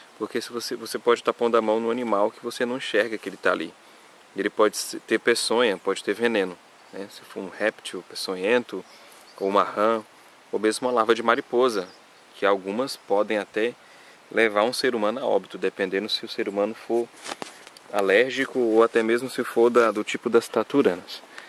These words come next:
Aqui, ó, nós temos esse caule.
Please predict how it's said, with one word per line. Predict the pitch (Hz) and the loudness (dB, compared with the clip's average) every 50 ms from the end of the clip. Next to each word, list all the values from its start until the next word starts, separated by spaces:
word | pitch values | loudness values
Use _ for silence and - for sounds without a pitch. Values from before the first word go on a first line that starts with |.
| - - - - - - - - - - - - | -18 -20 -20 -20 -20 -20 -20 -20 -20 -20 -20 -12
Aqui, | - - 101 101 - - - - 151 170 165 | -4 -2 -2 -2 -2 -4 -4 0 4 4 4
ó, | 123 98 95 - - - - - - - - - - - - - - - - - - - - - - - - - - - | 4 2 0 -8 -14 -20 -20 -20 -20 -20 -20 -20 -20 -20 -20 -20 -20 -20 -20 -20 -20 -20 -20 -20 -20 -20 -20 -20 -18 -10
nós | - 104 98 - | -8 -8 -8 -6
temos | - - 101 101 98 98 | -4 -4 -2 -2 0 0
esse | 101 98 - - - | 0 0 -2 -4 -8
caule. | - - - 104 98 101 104 113 135 170 175 | -6 0 2 4 4 4 4 2 0 -2 -2